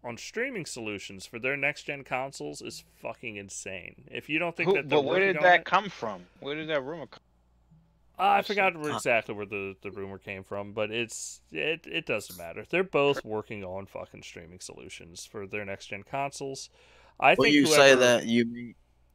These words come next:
Speaker 3: What do you, what exactly you mean? What do you, what do you think?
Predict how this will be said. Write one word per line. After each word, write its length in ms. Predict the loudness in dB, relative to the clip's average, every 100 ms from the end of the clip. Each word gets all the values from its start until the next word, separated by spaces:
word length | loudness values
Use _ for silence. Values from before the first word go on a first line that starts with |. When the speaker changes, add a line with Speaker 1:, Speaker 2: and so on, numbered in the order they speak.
| -2
Speaker 3:
What 100 | 2
do 60 |
you, 140 | 4 4 2
what 240 | 0 2
exactly 600 | 0 4 6 6 4 -4
you 100 | -4
mean? 320 | -6 -8 -8
What 180 | -8 -4
do 40 | 0
you, 120 | -2 -2
what 140 | 2
do 60 | 2
you 60 |
think? 100 | 2